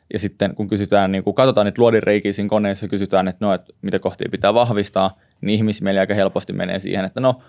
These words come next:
niitä luodinreikiä on noissa kohdissa, noissa kohdissa, vahvistetaan niitä, koska niihin ne luodit osuu. Mut todellisuudessa ne koneet oli selvinnyt sinne, joka tarkoittaa, että se itse asiassa haitannut, että ne luodit osuu sinne. Ja todennäkö-, oikeasti ne luodit osuu kaikkialle siinä koneessa,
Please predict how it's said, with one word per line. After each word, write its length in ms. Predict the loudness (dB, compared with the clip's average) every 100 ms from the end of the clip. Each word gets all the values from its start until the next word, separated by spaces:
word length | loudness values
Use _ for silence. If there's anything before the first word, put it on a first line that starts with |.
| _ -6
niitä 180 | 0 4
luodinreikiä 640 | 6 6 4 2 2 0
on 100 | 2
noissa 240 | 0 0
kohdissa, 380 | -2 0 -2 -2
noissa 260 | 0 -2 -2
kohdissa, 460 | -2 -2 -2 -2 -2 _ _ _
vahvistetaan 500 | 2 2 2 2 2
niitä, 200 | 2 -2
koska 240 | -6 -10 -6
niihin 220 | -4 -2
ne 60 | -2
luodit 300 | -2 -2 0
osuu. 380 | 0 0 -6 -8 _ _ _
Mut 160 | -10 -2
todellisuudessa 920 | 2 2 2 0 0 0 0 0 0 -4 _ _
ne 140 | -2 2
koneet 320 | 4 4 4
oli 160 | 2
selvinnyt 520 | 4 4 4 2 -2 -4
sinne, 240 | -4 -2
joka 180 | 0 2
tarkoittaa, 640 | 2 2 0 -2 0 0
että 180 | -2 -4
se 120 | -4
itse 120 | -4 -4
asiassa 180 | 0
haitannut, 320 | 2 2 0 -4
että 120 | -4
ne 60 |
luodit 260 | 0 0 0
osuu 140 | -8
sinne. 340 | -4 -4 -2 -4 -8 _ _ _ 0
Ja 140 | 0 0 _
todennäkö-, 420 | 0 0 0 -2 2
oikeasti 540 | 2 4 2 0 0
ne 60 | 0
luodit 320 | 2 2 0
osuu 160 | -4 -2
kaikkialle 580 | 2 0 0 2 2
siinä 200 | 0 -6
koneessa, 520 | 0 0 2 -2 -2